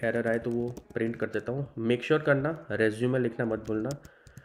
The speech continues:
और मैं आपको, अ, सजेस्ट करूँगा कि यार, अ, पहले दो वीडियो ना दिखाओ तो प्लीज़ देख लेना, वरना तीसरे में कोई मतलब नहीं है, समझ में नहीं आएगा।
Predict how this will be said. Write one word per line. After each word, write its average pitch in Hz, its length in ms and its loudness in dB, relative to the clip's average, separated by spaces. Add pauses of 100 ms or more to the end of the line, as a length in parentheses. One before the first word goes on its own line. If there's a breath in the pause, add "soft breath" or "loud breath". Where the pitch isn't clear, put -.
(460 loud breath)
और 135 160 6
मैं 156 120 6
आपको, 156 260 6
अ, 123 840 4
सजेस्ट 147 340 4
करूँगा 156 280 6
कि 156 180 2
यार, 156 140 6
अ, 123 220 8
पहले 120 320 6
दो 139 140 6
वीडियो 139 220 6
ना 123 180 4
दिखाओ 123 280 2
तो 127 100 4
प्लीज़ 120 280 4
देख 117 220 6
लेना, 143 360 2
वरना 123 220 6
तीसरे 135 380 4
में 151 160 6
कोई 147 200 6
मतलब 139 380 4
नहीं 139 100 4
है, 156 60 6
समझ 127 300 2
में 127 120 2
नहीं 123 160 4
आएगा। 98 300 0